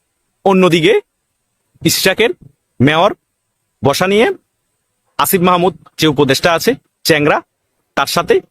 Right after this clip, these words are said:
বিরোধ চলছে। অন্যদিকে আবার করিডোর নিয়ে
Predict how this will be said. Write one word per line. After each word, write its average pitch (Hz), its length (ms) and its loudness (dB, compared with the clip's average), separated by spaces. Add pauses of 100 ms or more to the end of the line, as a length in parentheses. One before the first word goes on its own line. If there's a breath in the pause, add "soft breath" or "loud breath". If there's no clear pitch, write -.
বিরোধ 143 280 0
চলছে। 104 400 -2 (520)
অন্যদিকে 226 440 2
আবার 233 280 2 (1040)
করিডোর 196 360 4
নিয়ে 233 380 2